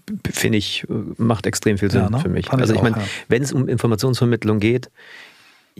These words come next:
Speaker 1: da, dazu komme ich, bin jetzt nicht so der Meeting-Typ.
Speaker 2: Mhm, mhm.
Speaker 1: Also deswegen umso kürzer ein Meeting, umso besser, umso effizienter, umso prägnanter, umso besser. Und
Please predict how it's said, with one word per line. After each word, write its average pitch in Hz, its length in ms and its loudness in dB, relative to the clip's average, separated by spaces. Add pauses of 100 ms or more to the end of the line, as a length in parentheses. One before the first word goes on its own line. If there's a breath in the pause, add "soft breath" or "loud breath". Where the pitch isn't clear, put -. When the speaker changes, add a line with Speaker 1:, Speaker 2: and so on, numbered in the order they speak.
Speaker 1:
da, 107 200 0
dazu - 240 0
komme - 120 2
ich, 92 100 -2
bin 98 120 -2
jetzt 104 160 0
nicht 110 100 -2
so 110 80 0
der 101 100 2
Meeting-Typ. 127 640 -2
Speaker 2:
Mhm, 127 280 6
mhm. 127 120 4
Speaker 1:
Also 110 360 2 (460 loud breath)
deswegen 120 600 0
umso 107 320 -2 (120)
kürzer 131 260 0
ein 123 80 0
Meeting, 123 300 0
umso 113 200 0
besser, 139 520 0
umso 113 260 2
effizienter, 127 760 0
umso 113 300 0
prägnanter, 120 960 0
umso 131 240 0
besser. 139 380 0 (600 loud breath)
Und 107 600 2